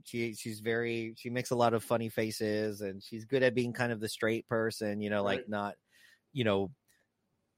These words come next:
Speaker 1: not reacting to the ridiculousness shit that is happening in front of her face.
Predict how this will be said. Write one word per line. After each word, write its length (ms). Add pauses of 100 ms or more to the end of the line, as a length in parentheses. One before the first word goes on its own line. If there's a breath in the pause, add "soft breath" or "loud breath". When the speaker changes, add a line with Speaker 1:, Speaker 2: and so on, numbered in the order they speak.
(240)
Speaker 1:
not 240
reacting 640
to 200
the 340
ridiculousness 880
shit 340
that 120
is 120
happening 420
in 100
front 160
of 60
her 120
face. 420